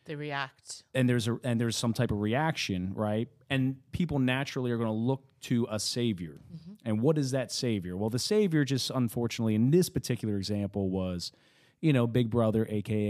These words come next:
Speaker 2: A the government. And, "Hey, if you do this, you do this, you stay away from each other, you get vaccinated, uh, you're gonna be fine, everybody's gonna be okay, and we'll go back to normal." But we get to take away some of your freedoms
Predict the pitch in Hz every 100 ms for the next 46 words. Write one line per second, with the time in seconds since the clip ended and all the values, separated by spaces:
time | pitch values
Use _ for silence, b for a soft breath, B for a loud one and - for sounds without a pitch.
0 | 98 95 143 151 151 143 139 - b b
1 | b b 123 117 117 113 120 120 107 -
2 | 160 151 139 139 180 160 - 135 127 127
3 | 151 165 151 - - - 127 143 123 143
4 | 151 151 147 - 147 143 147 120 110 107
5 | 147 139 147 139 139 139 135 b b b
6 | - 117 113 107 101 - b 120 139 131
7 | 123 113 - 151 147 143 139 131 135 127
8 | 117 123 117 127 131 127 113 113 113 113
9 | 104 110 131 156 117 98 92 - _ _
10 | _ _ - 175 160 147 147 135 139 127
11 | - 131 123 117 113 - 117 104 98 -
12 | 202 123 73 - - - -